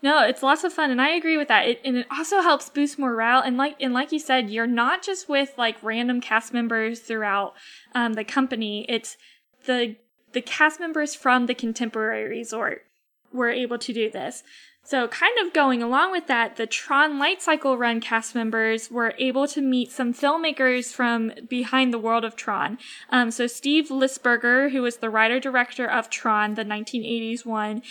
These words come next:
and one of the producers of Tron Legacy, the two thousands one, and then Justin Springer, who is another producer of Tron Leg-, Legacy, went to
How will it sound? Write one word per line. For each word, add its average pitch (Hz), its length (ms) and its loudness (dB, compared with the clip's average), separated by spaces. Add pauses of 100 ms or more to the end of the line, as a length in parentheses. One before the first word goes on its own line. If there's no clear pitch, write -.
(220)
and 233 180 0
one 226 120 2
of 220 100 -2
the 220 100 -2
producers 226 500 -4
of 226 140 -8
Tron 220 260 -2
Legacy, 247 680 0 (240)
the - 80 -8
two - 180 -8
thousands 262 540 2
one, 214 340 -6 (260)
and 226 200 -2
then 214 160 -4
Justin 269 360 2
Springer, 247 640 0
who 226 180 -4
is 214 100 -6
another 262 380 2
producer 240 420 -4
of 220 80 -6
Tron 214 280 -4
Leg-, 214 260 -6 (120)
Legacy, 226 600 -4 (180)
went 269 420 -2
to 370 400 4